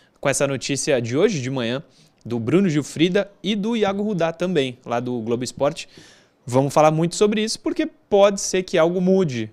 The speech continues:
no Santos. Santos, como a gente sempre fala, é pobre, não tem dinheiro.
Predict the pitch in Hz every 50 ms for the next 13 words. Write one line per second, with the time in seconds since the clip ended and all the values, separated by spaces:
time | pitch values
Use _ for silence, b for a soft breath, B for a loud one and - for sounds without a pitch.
0 | _ _ - 151 165 170 - - 120 101 98 - - 120 113 104 - - - _
1 | - 127 120 113 113 110 - - 131 113 - - 117 110 104 101 143 143 - 165
2 | 196 233 214 156 147 147 143 135 - 147 143 139 131 131 135 156 185 202